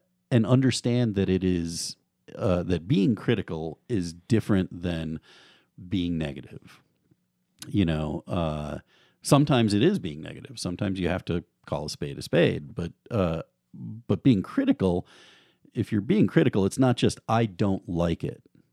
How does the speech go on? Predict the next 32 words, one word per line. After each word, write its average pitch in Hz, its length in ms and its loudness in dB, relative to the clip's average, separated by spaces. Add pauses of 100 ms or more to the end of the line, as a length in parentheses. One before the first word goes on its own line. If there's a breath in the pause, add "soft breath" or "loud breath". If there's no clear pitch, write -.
(720)
You 95 220 -2
have 107 200 0
to 92 360 0
follow 117 440 6
that 82 240 -2
with, 87 260 0 (580 soft breath)
well, 82 280 -2
I, 87 240 -6
I 90 60 -2
wouldn't 90 200 0
even 76 160 -2
say 82 220 -4
like. 76 380 -8
I, 82 240 -6
I 90 200 -6
tend 92 200 0
not 90 160 -4
to - 100 -6
use 80 160 -2
that 78 180 -6
word 104 320 0
when 80 140 -6
I'm 73 260 -8
talking 85 320 -6
about 73 280 -6 (100)
architecture. - 640 -4
It's - 120 -8
not 127 120 0
about 82 320 -4
like. 87 340 -2
It's 80 160 -8
about, 80 360 0